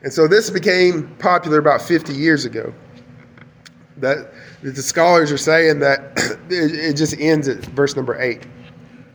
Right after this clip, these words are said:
And there are some who say that's a fitting ending to the book of Mark. So no one has seen the risen Lord. The Marys are doubting and afraid, and the gospel is left open-ended. And that's how it ends.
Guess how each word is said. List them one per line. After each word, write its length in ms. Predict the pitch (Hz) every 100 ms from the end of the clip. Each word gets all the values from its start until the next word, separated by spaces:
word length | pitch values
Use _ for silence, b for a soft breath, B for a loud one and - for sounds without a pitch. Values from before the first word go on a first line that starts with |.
| - B B B B B B B -
And 220 | 175 208
there 80 | 214
are 60 | 180
some 240 | 214 226
who 80 | 226
say 180 | - 185
that's 200 | 185 180
a 60 |
fitting 460 | 131 190 208 190 170
ending 320 | 202 185 139
to 80 | 143
the 80 | 131
book 220 | 135 147
of 80 | 131
Mark. 440 | 131 151 117 - - - - - - - _ _ _ b b b b
So 160 | - 160
no 220 | 165 196
one 140 | 226 233
has 120 | 202
seen 300 | - 214 208
the 80 | 180
risen 400 | 190 185 180 151
Lord. 340 | 127 123 139 - - - - - - - _ b b b b _ 143
The 80 |
Marys 400 | 143 185 202 196
are 80 | 165
doubting 560 | 147 156 175 180 180 180
and 80 | 160
afraid, 580 | - 165 170 170 160 - B B
and 120 | 143 151
the 60 |
gospel 560 | 147 165 175 - 160 156
is 100 | 143
left 420 | 165 175 - - - -
open-ended. 680 | 170 190 196 214 196 - - - - _ _ - _ _ - _ _ b b
And 100 | 156
that's 180 | 196 190
how 160 | 185 185
it 100 | 185
ends. 500 | 190 147 - -